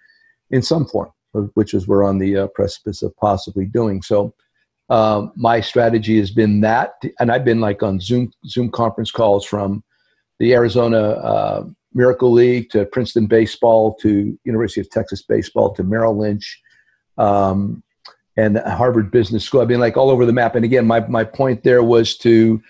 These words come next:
uh, provide baseball content, positivity, leadership, all those kind of things. I wanted that out there as soon as I possibly could. Baseball-wise,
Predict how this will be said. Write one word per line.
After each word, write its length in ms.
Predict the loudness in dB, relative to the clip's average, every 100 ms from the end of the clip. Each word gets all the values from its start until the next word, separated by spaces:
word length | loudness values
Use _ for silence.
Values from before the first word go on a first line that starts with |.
| _ _ _ _ -4
uh, 140 | -2
provide 640 | 0 2 4 4 2 0 0
baseball 440 | 0 0 0 0
content, 600 | 0 -4 -4 -2 -2 -2
positivity, 720 | 0 0 0 -2 -2 0 0
leadership, 600 | 0 0 0 -2 -2 -4 0
all 180 | 2 2
those 200 | 0 -2
kind 220 | -4 -4
of 80 | -4
things. 360 | -4 -4 -8 -18 _ _ _ _
I 60 | 0
wanted 300 | 2 2 2
that 180 | 2 4
out 240 | 4 2
there 320 | 2 2 2 -2 _ -6
as 120 | -2
soon 160 | 0
as 140 | 0 2
I 80 | 0
possibly 580 | 0 0 0 -4 -6 -4
could. 340 | 0 0 0 _ _ _ _ _ _ _ _ _
Baseball-wise, 1000 | 0 0 0 2 4 4 4 4 2 0